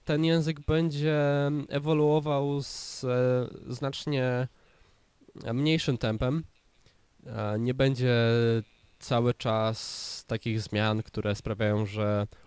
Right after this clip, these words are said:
użycie tego do nauki jest frustrujące. No i stabilność już jest na takim poziomie, że spokojnie można, e, na tym polegać.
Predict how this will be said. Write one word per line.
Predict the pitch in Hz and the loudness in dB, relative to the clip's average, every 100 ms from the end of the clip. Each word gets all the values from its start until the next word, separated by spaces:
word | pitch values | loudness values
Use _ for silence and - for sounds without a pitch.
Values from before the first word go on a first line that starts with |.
| - | -2
użycie | 120 127 127 | -2 0 0
tego | 120 110 | 2 0
do | 107 | 0
nauki | 107 104 104 - | 0 0 -2 -4
jest | 107 104 | -6 -6
frustrujące. | - 110 - 117 104 101 120 151 - - - _ _ - | -8 -12 -6 -4 -2 -2 -4 -4 -6 -20 -20 _ _ -4
No | 143 | 2
i | 175 185 185 | 4 4 0
stabilność | 190 214 202 214 196 - | -2 -2 0 4 4 2
już | 143 - | -2 -4
jest | 127 | -4
na | 135 123 | -2 -2
takim | 120 127 127 113 | -2 -2 -2 0
poziomie, | 131 117 113 117 113 | 0 2 2 2 0
że | 107 117 110 107 110 | 0 0 2 2 0
spokojnie | 107 - - 117 113 | -2 -6 0 2 4
można, | 110 107 110 104 101 110 - _ _ - - | 2 0 -2 -2 -2 -4 -10 _ _ -20 -18
e, | - 104 | -10 -6
na | 110 | -6
tym | 110 | -6
polegać. | 110 120 107 90 - | -2 2 2 -2 -10